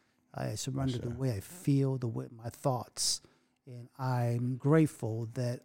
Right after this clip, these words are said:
Speaker 1: I'm experiencing this." It all comes back to that point of gratefulness.
Speaker 2: Yeah, yeah.
Speaker 1: And man, when I do that, dude, I'm fine, dude. I'm
Speaker 2: Yeah.
Speaker 1: fine. Because it gives me the,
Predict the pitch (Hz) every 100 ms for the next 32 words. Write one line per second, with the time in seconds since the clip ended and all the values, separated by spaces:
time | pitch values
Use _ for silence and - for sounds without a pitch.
0 | - 123 123 113 - - 165 147 127 -
1 | 127 123 110 95 - 131 120 143 - 147
2 | 117 135 131 131 110 - 120 107 - 117
3 | - 151 165 175 87 78 78 78 80 -
4 | _ _ _ _ 123 127 131 123 117 120
5 | 113 139 135 143 131 143 143 139 254 -
6 | _ _ _ _ 113 - - 107 101 110
7 | 117 110 110 _ _ - 76 73 82 95
8 | - _ _ _ - - 156 151 - -
9 | - 151 156 165 143 160 139 160